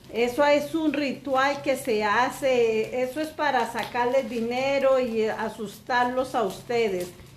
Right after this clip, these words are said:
Estos son trabajos reales en los cuales ustedes ven que son trabajos reales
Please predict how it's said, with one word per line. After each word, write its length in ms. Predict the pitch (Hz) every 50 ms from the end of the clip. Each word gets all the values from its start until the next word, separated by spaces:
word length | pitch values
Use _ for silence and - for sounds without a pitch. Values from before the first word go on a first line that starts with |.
| - - - - - - - -
Estos 400 | 240 285 311 311 311 - 403 -
son 300 | - 349 320 320 302 311
trabajos 580 | 349 302 294 269 262 262 262 - - 339 302 277
reales 680 | 254 233 202 208 220 220 233 247 254 285 330 349 339 - - - - - - - - - - - -
en 140 | 233 226 233
los 160 | 233 233 233
cuales 440 | - - 269 240 254 277 302 294 -
ustedes 560 | 294 254 - - - 262 269 277 277 285 277
ven 240 | 254 269 285 302 294
que 140 | - 247 226
son 380 | 226 - 285 277 294 339 320
trabajos 760 | 320 294 262 226 214 226 233 269 254 - 339 349 330 311 247
reales 600 | 233 226 202 208 208 208 226 247 262 294 302 302